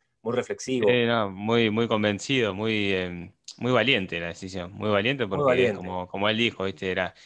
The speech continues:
Speaker 2: y nosotros lo sabemos, ¿eh? Es, vos, un trabajo de bancario es un buen sueldo y generalmente son muchos años, generalmente, eh, las estructuras de los bancos te permiten, eh, quedarte muchos años y bueno,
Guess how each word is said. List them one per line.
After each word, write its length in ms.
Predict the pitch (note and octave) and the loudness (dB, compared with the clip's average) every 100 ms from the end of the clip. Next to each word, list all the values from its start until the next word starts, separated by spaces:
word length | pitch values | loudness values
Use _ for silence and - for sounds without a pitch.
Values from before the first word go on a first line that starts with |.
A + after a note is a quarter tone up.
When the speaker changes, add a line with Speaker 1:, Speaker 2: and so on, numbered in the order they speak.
| - - | -20 -12
Speaker 2:
y 60 | |
nosotros 260 | G2 A2 A2+ | -4 0 0
lo 60 | F#2+ | 2
sabemos, 280 | A2 F#2 F2 | 0 0 -4
¿eh? 120 | F2+ - - - | -8 -14 -20 -4
Es, 340 | G2+ F#2 - | -2 -2 -6
vos, 280 | - G2+ - - - | -8 -6 -8 -18 -18
un 240 | F2+ F#2 F#2 | -14 -12 -8
trabajo 280 | F#2+ G2 A2+ | -4 -2 2
de 40 | |
bancario 460 | G#2 G#2 B2+ B2 G2+ | 2 2 0 2 2
es 300 | F2+ - - - | 2 -2 -12 -14
un 140 | F#2+ | -4
buen 160 | A2 A#2 | -2 -2
sueldo 280 | D#3 E3 D3 | -2 -2 -2
y 60 | |
generalmente 600 | - G#2+ A#2+ C3 C3+ C3 | 0 0 2 2 0 -2
son 300 | G#2+ A2 A2+ | -2 -4 -4
muchos 300 | G2+ A#2+ - B2 | -4 -6 -4 -2
años, 400 | A#2+ F2+ D#2+ - | -2 -4 -12 -12
generalmente, 580 | F2+ F#2+ G#2 F#2+ F2+ _ _ _ - _ _ | -8 -6 -4 -4 -6 _ _ _ -20 _ _
eh, 380 | - F2 E2 D#2+ | -8 -6 -4 -6
las 160 | E2+ F#2 | -10 -12
estructuras 420 | F#2 - G2+ G2 | -14 -6 0 2
de 60 | |
los 120 | F#2+ F#2 | 2 0
bancos 260 | G#2 G#2+ | -2 -4
te 80 | G2 | -6
permiten, 720 | F#2 F2+ G2 G2 G2+ G#2 G#2+ _ - | -4 -2 -2 -2 -2 -4 -10 _ -16
eh, 460 | F#2 E2+ F2 - _ _ | -12 -12 -12 -16 _ _
quedarte 260 | - F2+ F#2 | -8 -6 -6
muchos 240 | G2 G#2 | -8 -8
años 240 | B2+ E3 G2 | -6 -6 -2
y 40 | |
bueno, 260 | A#2+ G2 | 0 -2